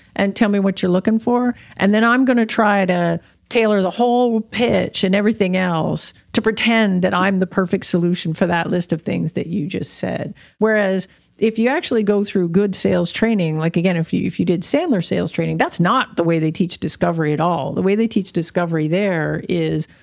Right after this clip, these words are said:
what we're actually trying to do is two things. One, we're trying to figure out the customer's situation,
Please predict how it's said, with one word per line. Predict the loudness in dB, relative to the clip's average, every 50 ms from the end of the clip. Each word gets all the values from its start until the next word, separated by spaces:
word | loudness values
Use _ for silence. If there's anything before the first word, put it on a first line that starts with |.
| _ _ _ -4
what | -2 0
we're | 0 0
actually | 0 0 0 -2 -2 -2 -2 0 0 0 0
trying | 0 -2 -2 0 0
to | -2 -2
do | -2 -2 -2 0 0 0 -2 -2 -4 -6 _ _ _ _ _ _
is | -2 -2 0 0 0 0 -2 -2 -4 -6 -12 _ _ _ _ -12 -12 -8 -4
two | 0 2 2 2 2
things. | 0 0 0 0 2 0 -2 -2 -2
One, | -2 -2 0 2 2 2 2 2 2
we're | 0 0
trying | 0 0 0 0 2 0
to | -2
figure | -2 0 -2 0 2 2 2
out | 0 0 -2
the | -4 -6
customer's | -4 -2 -2 -2 -2 0 0 0 0 0 -2 -2
situation, | -4 -4 -2 -2 -2 -2 -2 -2 -2 0 0 0 0 0 0 0 -2 -2 -2 -4 -6 -6 -6 -4 -4 -2 -2 -4